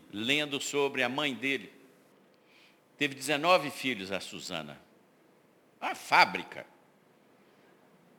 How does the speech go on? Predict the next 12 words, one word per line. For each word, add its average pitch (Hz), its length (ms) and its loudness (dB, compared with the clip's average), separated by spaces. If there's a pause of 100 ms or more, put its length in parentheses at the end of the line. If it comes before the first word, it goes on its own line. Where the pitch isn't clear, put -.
(160)
né? 113 260 -2 (520)
Treze 180 520 6
sobreviveram. 120 840 -2 (1300)
E 131 120 4
a 156 40 8
história 185 480 6
mostra 165 520 2
lá 175 260 4
que 175 380 -4 (340)
essa 165 280 2
mulher, 160 440 2
quando 165 500 -4